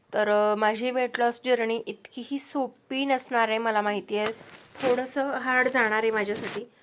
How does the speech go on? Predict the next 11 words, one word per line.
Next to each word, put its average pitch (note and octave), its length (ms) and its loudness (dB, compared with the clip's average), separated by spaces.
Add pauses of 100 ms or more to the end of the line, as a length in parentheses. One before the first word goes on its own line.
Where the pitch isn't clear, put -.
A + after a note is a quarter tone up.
(200)
पण B3 220 -4
तरीसुद्धा C4 500 -2
मी A#3+ 80 -2
ते A#3+ 120 -4
प्रयत्न A3+ 480 -4
करणारच G#3+ 680 -6
आहे. G#3+ 320 -6 (2750)
तर, A3+ 220 0
अ, A3 320 -6
सकाळी A#3 440 -2
सकाळी, B3 480 -4